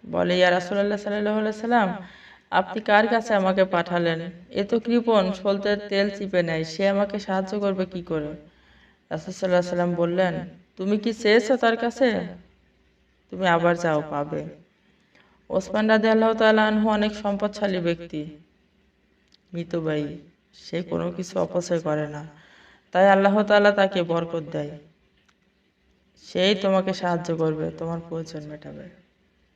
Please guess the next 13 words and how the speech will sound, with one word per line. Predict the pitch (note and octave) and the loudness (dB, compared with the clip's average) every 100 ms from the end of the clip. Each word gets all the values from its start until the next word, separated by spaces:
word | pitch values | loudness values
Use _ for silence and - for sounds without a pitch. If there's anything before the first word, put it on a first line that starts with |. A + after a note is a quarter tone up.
| _ _ _ _ _ _ _ _ _ | _ _ _ _ _ _ _ _ _
তাই | F#3+ | 6
আমাদের | G#3+ A3+ A3+ A3+ | 6 6 6 6
উচিত | A3 A3 G#3+ F#3 F#3 | 4 2 2 2 0
কোনো | G3 G3+ G#3+ | -2 2 2
জিনিস | G#3+ G#3+ G#3+ | 2 0 2
অপচয় | F#3+ G3 G3 F3 | 2 2 0 0
না | E3+ | 0
করা, | E3 D#3+ D#3 D#3+ - _ _ _ _ - | -2 -4 -8 -10 -20 _ _ _ _ -8
নিজের | F3+ F#3 G#3 | -4 0 2
বাড়িরও | F#3+ F#3+ G3 G3+ G3+ | 6 6 6 4 4
না, | G#3 G#3+ | 4 4
অন্যজনেরও | F#3+ F#3 F#3 F3 E3 D#3 | 4 2 0 -4 -4 -6
না। | D3+ D3+ | -8 -12